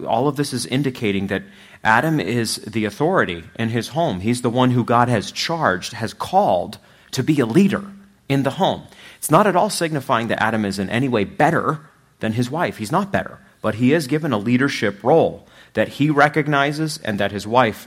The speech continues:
initially recognizes. And the two delight in one another. When Adam first sees Eve in Genesis two twenty-three, he rejoices. He cries out, "This at last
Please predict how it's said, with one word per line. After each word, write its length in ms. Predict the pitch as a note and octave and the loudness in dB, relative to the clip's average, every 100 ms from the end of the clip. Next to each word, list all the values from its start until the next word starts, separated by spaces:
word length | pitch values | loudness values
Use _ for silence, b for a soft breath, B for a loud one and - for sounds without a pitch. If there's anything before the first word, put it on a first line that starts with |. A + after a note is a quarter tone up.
| - - | -16 -4
initially 600 | G2+ C3 - F2 E2 - b b b - | 0 0 0 -6 -8 -14 b b b -2
recognizes. 720 | A#2 A#2+ F#2 F2 D#2 - - - | 0 0 -6 -10 -10 -12 -12 -2
And 120 | B2 | 0
the 80 | B2+ | 0
two 480 | B2+ F#3 F3+ F#3+ F#3 B B - | 0 -2 0 -2 -6 B B 0
delight 500 | B2+ B2 B2 F3+ - | 2 4 4 2 -2
in 180 | G#2+ G2 | -2 -2
one 140 | F#2 | -4
another. 380 | F2 E2+ E2+ - - - | -4 -6 -8 -14 -20 -4
When 240 | A2 A2 | 0 0
Adam 460 | - A2+ D3+ D#3 A#2+ | 0 -2 0 0 -2
first 640 | - - B2+ B2+ - - | -4 0 0 0 -6 -8
sees 480 | - - B2+ F#2+ - | -6 -4 -4 -4 -6
Eve 520 | - B2+ F2+ E2+ G2+ B B - | -4 -2 -2 -6 -10 B B -8
in 120 | G2+ | -4
Genesis 380 | A2 A2 A2 G2+ | 0 -2 -4 -8
two 200 | - B2+ | -4 -4
twenty-three, 600 | - A#2 G2 G2+ B2+ G2 | -2 -2 -2 -2 -2 0
he 160 | E2 B2 | 2 4
rejoices. 880 | B2 G2 G2 C3 F3+ - F2 - - B B B | 4 4 0 0 0 -4 -10 -12 -16 B B B
He 140 | - B2 | -2 -2
cries 440 | - A#2+ C3+ C#3 | 4 6 6 6
out, 360 | C3+ B2 - C3 | 6 6 4 4
"This 240 | D3+ - B2+ | 4 4 -2
at 200 | B2 A2+ | -2 -2
last 800 | G#2 A#2 - - - - - | -2 0 -2 0 2 2 -2